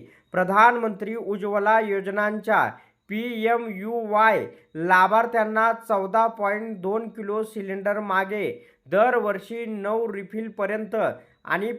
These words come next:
पाच किलो सिलेंडरसाठी उचित प्रमाणानुसार तीनशे रुपये लक्षित अनुदान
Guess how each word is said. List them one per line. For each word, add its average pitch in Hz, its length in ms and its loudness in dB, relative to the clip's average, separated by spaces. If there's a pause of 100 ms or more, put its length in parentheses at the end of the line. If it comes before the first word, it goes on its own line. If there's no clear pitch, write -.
(100)
पाच 220 320 4
किलो 214 340 -2
सिलेंडरसाठी 202 1080 -6 (220)
उचित 180 340 -6 (120)
प्रमाणानुसार 214 960 0 (120)
तीनशे 226 400 -6
रुपये 214 360 -6
लक्षित 214 540 -8
अनुदान 190 520 0